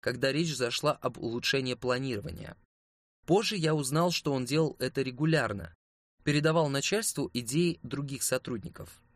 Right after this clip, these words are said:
И в итоге наш отдел стал самым эффективным и продуктивным во всей компании. Причём компания была довольно крупная. И люди стали обращать больше внимания на моего напарника.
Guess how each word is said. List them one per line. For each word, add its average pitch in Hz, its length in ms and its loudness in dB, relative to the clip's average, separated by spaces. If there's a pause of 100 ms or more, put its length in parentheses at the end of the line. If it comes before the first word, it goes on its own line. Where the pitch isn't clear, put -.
(120)
И 131 260 0
в 110 160 -4
итоге 175 500 0
наш 143 280 0
отдел 160 320 0
стал 165 300 2
самым 180 480 0
эффективным 170 720 -4 (100)
и 147 60 -2
продуктивным 135 840 -4
во 135 100 2
всей 127 260 -2
компании. 139 720 -2 (340)
Причём 185 300 2
компания 202 520 -2
была 180 240 4
довольно 180 440 0
крупная. - 560 -2 (480)
И 147 140 4
люди 208 360 2
стали 202 460 0
обращать 165 520 2
больше 151 380 2
внимания 175 640 0
на 151 160 2
моего 160 280 4
напарника. 147 800 0